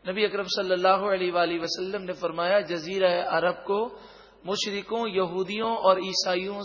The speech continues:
سے پاک کر دو۔ تو حالات کچھ بھی ہوں،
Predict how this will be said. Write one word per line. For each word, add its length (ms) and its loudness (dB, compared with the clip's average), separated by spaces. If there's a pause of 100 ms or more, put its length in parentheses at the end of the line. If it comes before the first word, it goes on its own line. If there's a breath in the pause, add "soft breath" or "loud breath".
سے 80 -2
پاک 420 -2
کر 120 -6
دو۔ 200 -12 (1500 soft breath)
تو 80 -14
حالات 300 2 (100)
کچھ 240 -6
بھی 140 -6
ہوں، 240 -6